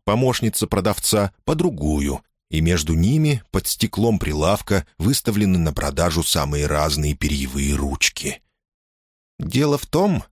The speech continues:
что мы теперь уже больше не пишем от руки, так ведь?» Женщина поднимает голову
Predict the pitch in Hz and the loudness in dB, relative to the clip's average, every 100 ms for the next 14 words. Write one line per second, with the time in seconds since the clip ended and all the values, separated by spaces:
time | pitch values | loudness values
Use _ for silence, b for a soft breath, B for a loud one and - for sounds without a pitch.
0 | _ _ - 87 78 156 - 185 180 151 | _ _ -4 -2 0 2 0 0 0 0
1 | 160 151 165 - 180 185 98 123 - 170 | 0 2 2 2 2 2 0 0 2 0
2 | 156 123 - 85 71 - - - - 101 | 0 -2 -2 -4 -6 -6 -2 -2 -2 -6
3 | - - - _ _ _ - 78 85 - | -6 -8 -8 _ _ _ -4 0 2 2
4 | 87 76 73 80 76 65 - 90 120 117 | 0 0 0 0 0 -2 -2 2 2 2
5 | 113 | -2